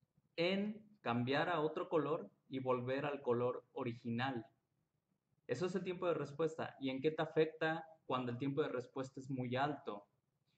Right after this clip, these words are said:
Cuando el tiempo de respuesta es muy alto, aparece un fenómeno llamado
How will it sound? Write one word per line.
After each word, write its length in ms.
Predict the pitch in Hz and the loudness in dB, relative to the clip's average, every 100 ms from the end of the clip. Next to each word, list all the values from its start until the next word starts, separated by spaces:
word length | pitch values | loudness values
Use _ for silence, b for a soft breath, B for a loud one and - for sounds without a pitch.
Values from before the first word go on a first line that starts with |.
| _ _ _ | _ _ _
Cuando 260 | - 123 123 | -4 0 0
el 80 | 120 | 0
tiempo 240 | 139 143 | 0 2
de 80 | 175 | 0
respuesta 460 | 165 160 170 160 170 | 0 -2 -2 0 0
es 40 | |
muy 220 | 170 170 | 0 0
alto, 320 | 175 180 175 | -2 -2 -2
aparece 380 | 160 135 131 139 | -2 0 -4 -2
un 80 | 165 | -2
fenómeno 480 | 147 135 160 160 156 | 0 -2 -2 -2 -4
llamado 540 | 135 127 131 135 139 | -4 -6 -8 -6 -6